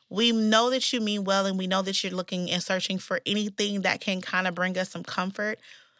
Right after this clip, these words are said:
but that ain't it, because we could make this place better for them. As a matter of fact, we would rather them not work. I would rather pay my mom's salary than for her to be in heaven right now. Like, I, I would give anything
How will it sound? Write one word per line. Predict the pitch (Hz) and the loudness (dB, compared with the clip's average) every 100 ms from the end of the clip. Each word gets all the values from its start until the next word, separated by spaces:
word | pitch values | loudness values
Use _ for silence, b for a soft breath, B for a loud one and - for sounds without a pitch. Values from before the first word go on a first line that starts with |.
| B B _ 196 | B B _ -10
but | 180 185 175 | -2 -2 0
that | 170 196 | 0 2
ain't | 180 170 | 0 -2
it, | 175 160 - | -2 -4 -8
because | 185 - 190 180 175 170 | -12 -2 2 2 2 0
we | 196 | -4
could | 240 285 | -2 0
make | 214 185 | 0 2
this | 196 - | -2 0
place | 196 185 | 0 0
better | - 180 | 0 0
for | 175 - | 0 -4
them. | - - | -4 -2
As | - 190 | 0 0
a | 196 | 0
matter | 190 | -2
of | 190 | 0
fact, | 190 - | -2 -2
we | 202 220 | -2 -2
would | 208 190 | -2 0
rather | 185 185 180 175 - B B B | 2 2 0 -2 -4 B B B
them | 190 196 185 | 0 2 4
not | 185 190 | 4 4
work. | 185 - | 0 4
I | 190 | 2
would | 202 190 | 2 2
rather | 190 185 | 2 2
pay | 196 190 | 0 0
my | 185 | 0
mom's | 185 180 185 | 0 0 0
salary | 190 185 175 175 | 2 2 2 -2
than | 175 185 | -4 -4
for | 185 | -2
her | 180 | -2
to | 180 | -2
be | 175 | -4
in | 185 | 0
heaven | 196 175 | 0 0
right | 165 165 | -2 -2
now. | 170 170 | -2 -4
Like, | 170 | 0
I, | 180 196 - | 2 2 4
I | 196 | 6
would | 220 208 | 6 2
give | 202 202 | 0 2
anything | 269 254 - - - | 2 2 -2 -8 -12